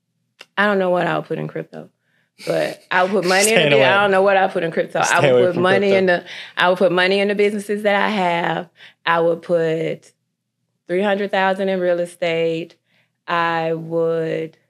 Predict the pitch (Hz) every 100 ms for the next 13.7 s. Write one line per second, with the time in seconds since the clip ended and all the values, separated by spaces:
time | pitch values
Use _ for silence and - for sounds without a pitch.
0 | _ _ _ - 160 160 160 160 160 160
1 | 160 _ _ _ _ _ _ _ _ _
2 | _ _ _ _ _ _ _ _ _ -
3 | 196 196 190 - _ - 170 170 170 165
4 | 170 165 _ _ - 170 170 170 175 165
5 | 160 160 _ _ _ _ _ _ _ _
6 | _ _ _ - 165 165 170 160 160 165
7 | 160 160 156 160 135 117 117 110 104 107
8 | 127 147 147 131 143 131 - - - _
9 | _ _ 156 156 165 175 185 190 202 196
10 | 208 214 214 190 175 151 123 123 120 -
11 | 113 165 - 175 175 175 175 - - 123
12 | 117 - 131 127 135 143 143 143 135 123
13 | 120 120 139 131 123 -